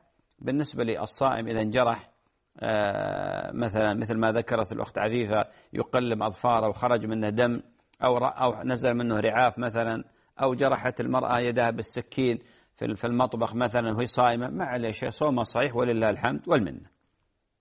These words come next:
أم بلال من العراق تقول يعني هي أرملة وترملت وهي صغيرة وربت عيالها تربية طيبة، تقول عمتي أخت أبوي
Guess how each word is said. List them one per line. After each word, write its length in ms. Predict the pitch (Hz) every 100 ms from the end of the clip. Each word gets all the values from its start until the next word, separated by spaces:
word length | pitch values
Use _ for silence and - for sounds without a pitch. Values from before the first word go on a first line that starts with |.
| _ _ _ _ _ _ _ _ _ - _ _ _ -
أم 100 | 156
بلال 320 | 165 170 151
من 40 | 135
العراق 380 | 113 127 131
تقول 320 | - 127 135 120
يعني 240 | 107 110
هي 220 | 117 117
أرملة 520 | 110 123 110 104 104
وترملت 600 | 104 113 123 117 110 104
وهي 120 | 107 117
صغيرة 440 | 113 107 110 107
وربت 420 | 107 120 110 -
عيالها 340 | 107 110 101 95
تربية 380 | 113 104 104
طيبة، 500 | 98 117 117 104 104
تقول 280 | 98 131 135
عمتي 580 | 135 160 143 - 127 131
أخت 180 | 104 131
أبوي 360 | 117 113 104